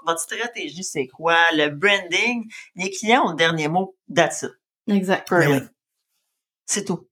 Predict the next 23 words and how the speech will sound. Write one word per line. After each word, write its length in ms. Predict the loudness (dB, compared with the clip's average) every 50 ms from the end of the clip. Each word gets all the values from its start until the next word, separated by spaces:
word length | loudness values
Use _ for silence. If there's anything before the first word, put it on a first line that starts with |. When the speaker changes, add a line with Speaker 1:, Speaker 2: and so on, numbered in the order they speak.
| -12 -6 -4
Speaker 3:
Après, 260 | -4 -4 0 0 0
s'ils 180 | 2 2 2 4
veulent 140 | 4 4 4
faire 180 | 2 0 2
de 80 | 2 2
la 100 | 2 2
merde, 340 | 4 4 4 4 4 4 2
c'est 120 | 2 2
de 40 | 4
leur 160 | 2 2 4
faute. 160 | 4 2 4 4
Speaker 1:
Fait-, 120 | 2 2
fait-, 180 | 2 2 0 0 0
faites 180 | 0 0 0 0
ce 60 | 0
que 120 | 2 2
vous 140 | 2 0 -2
voulez, 200 | -4 -2 -2 -2
mais 120 | -2 -2 -2
sauf 200 | -2 -4 -2 0
qu'à 120 | 2 4
la 160 | 4 4 4
base, 300 | 4 4 2 2 2 -2